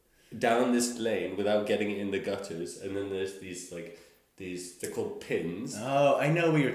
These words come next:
Speaker 2: talking about.
Speaker 1: Yeah, yeah.
Speaker 2: It's American curling.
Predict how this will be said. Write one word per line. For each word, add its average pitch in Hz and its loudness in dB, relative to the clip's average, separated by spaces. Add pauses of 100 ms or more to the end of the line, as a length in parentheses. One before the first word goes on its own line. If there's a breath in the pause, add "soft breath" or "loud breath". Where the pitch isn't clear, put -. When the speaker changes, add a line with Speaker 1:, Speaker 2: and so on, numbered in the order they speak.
(120)
Speaker 2:
talking 104 -4
about. 90 -6
Speaker 1:
Yeah, 110 4
yeah. 95 2
Speaker 2:
It's - -10
American 117 0
curling. 87 -8